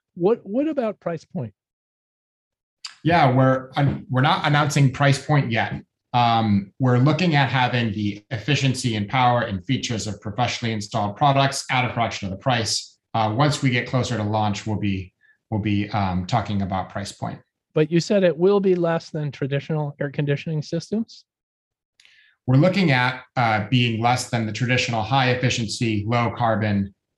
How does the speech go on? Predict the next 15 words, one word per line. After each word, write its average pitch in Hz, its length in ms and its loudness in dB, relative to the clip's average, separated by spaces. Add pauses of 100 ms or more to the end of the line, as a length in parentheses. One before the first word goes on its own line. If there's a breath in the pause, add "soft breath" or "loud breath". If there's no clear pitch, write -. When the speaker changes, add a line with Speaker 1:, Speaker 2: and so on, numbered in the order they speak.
(140)
Speaker 2:
H 127 180 0
vac 107 240 -2
systems 101 520 -4
like 101 240 -4
mini 90 200 -4
splits. - 640 -10 (800)
Speaker 1:
Uh, 135 180 0 (100)
a-, 156 240 0
any, 156 420 0
any 165 220 0
idea 160 480 0
on 156 140 -4
how 170 120 -4
much 214 240 -6
less? 240 360 -12